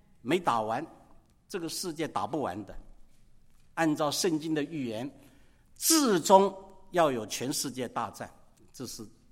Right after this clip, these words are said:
一个悲剧啊。这个现在我们今天不讲。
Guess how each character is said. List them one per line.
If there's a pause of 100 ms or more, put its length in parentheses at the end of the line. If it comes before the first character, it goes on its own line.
(180)
一
个
悲
剧
啊。
这
个
现
在
我
们
今
天
不
讲。